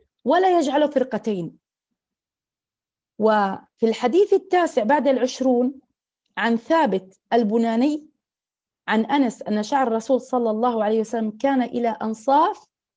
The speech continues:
أذنيه، وذكرنا أن هذا على حسب ما رآه الصحابة رضي الله عنهم في أحوال النبي عليه الصلاة والسلام. في الحديث الثلاثون عن ابن عباس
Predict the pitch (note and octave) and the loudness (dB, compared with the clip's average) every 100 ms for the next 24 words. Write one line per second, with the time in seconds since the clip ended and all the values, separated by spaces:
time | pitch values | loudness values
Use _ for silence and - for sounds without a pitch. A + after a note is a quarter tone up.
0 | _ - D#4 A3+ A#3 C#4+ A#4 G#4 C4+ G#3 | _ -2 0 2 2 2 2 0 0 -4
1 | G#3 G3+ G#3 G#3+ G#3+ D4+ A#3+ G#3 B3 D4 | -4 -6 -6 -6 -6 -2 -2 -2 -4 -4
2 | B3 G#3+ A3 G#3+ - D4 B3+ A3+ C4 A3 | -4 -4 -4 -4 -6 -6 -4 -2 -2 -4
3 | - C4 C4+ E4+ _ _ _ _ _ _ | -4 -4 -6 -8 _ _ _ _ _ _
4 | _ _ - C#4 C4+ A#3+ - C4+ B3 A#3 | _ _ -4 -4 -2 -6 -2 0 0 0
5 | A#3 G#3+ A3 A#3 G#3+ C#4 C#4+ C4 B3 - | 0 -2 0 0 -2 0 -2 -2 -8 -4
6 | B3 A#3 G#3 G3+ A3 F#3+ G3+ F#3+ F#3+ F3+ | -2 -2 -2 -4 -4 -4 -6 -6 -6 -6
7 | F3 F3 F3 - D#3+ - _ _ _ _ | -6 -6 -10 -10 -16 -16 _ _ _ _
8 | _ _ G#3+ A3 C4 E4+ G4 F4 - C4 | _ _ -8 -4 -2 0 0 -4 -2 0
9 | B3 B3 A3+ G#3 - _ _ _ _ - | 0 -2 -6 -6 -12 _ _ _ _ -6
10 | G#3+ D4 D#4 D#4+ C4+ G#3 A#3 A3 A#3+ - | -2 0 0 -2 -4 -2 -2 -2 -6 -12